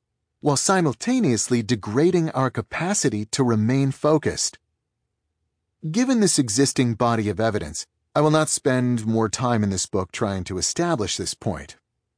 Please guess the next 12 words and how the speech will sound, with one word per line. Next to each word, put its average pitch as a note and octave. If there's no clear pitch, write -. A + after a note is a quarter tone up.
We B2+
can, G2+
I A#2+
hope, C3+
stipulate E3+
that A2+
network C#3+
tools B2+
negatively D3+
impact C3
deep A#2
work. C#3+